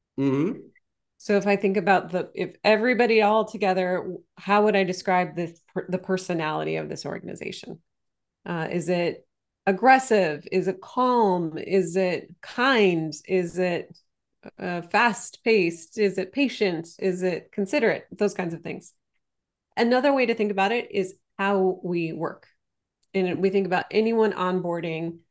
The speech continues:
Speaker 2: they want to s-, know, how do we, how do we do this here? How do we work? And that essentially is culture, is the how. It's not the what, it's not the who, but it's the how.
Speaker 1: Indeed. A-,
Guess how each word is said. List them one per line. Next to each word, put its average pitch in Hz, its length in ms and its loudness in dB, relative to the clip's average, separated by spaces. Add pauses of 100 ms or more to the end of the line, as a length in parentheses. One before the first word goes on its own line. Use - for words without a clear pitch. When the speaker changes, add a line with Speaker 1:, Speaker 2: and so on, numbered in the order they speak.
(340)
Speaker 2:
they 185 160 4
want 185 200 2
to 185 40 2
s-, - 320 -8
know, 175 300 2
how 185 240 2
do 220 80 4
we, 208 300 4
how 190 160 0
do 190 80 0
we 185 100 2
do 165 120 -4
this 151 200 -6
here? - 280 -10 (200)
How 196 140 4
do 214 100 6
we 196 140 6
work? - 280 -6 (160)
And 180 240 0
that 180 260 2
essentially 175 480 -4
is 156 120 -8
culture, 147 420 -10
is 147 240 -8
the 160 120 -8
how. 156 600 -4 (120)
It's 190 200 -2
not 190 260 0
the 214 80 0
what, 170 320 0 (400)
it's - 80 -18
not 165 200 -6
the 175 100 -4
who, 156 420 -8
but 160 80 -6
it's - 200 -10
the 151 100 -12
how. - 320 -10 (600)
Speaker 1:
Indeed. 120 580 0 (440)
A-, - 40 -16